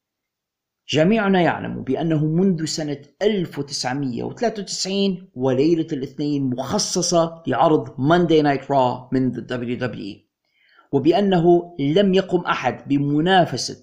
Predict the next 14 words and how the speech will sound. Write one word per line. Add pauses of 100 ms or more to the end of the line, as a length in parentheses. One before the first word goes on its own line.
(320)
ال
دبليو
دبليو
إي
في
تلك
الليلة
إلا
ومني
بعد
فترة (300)
طويلة
أو
قصيرة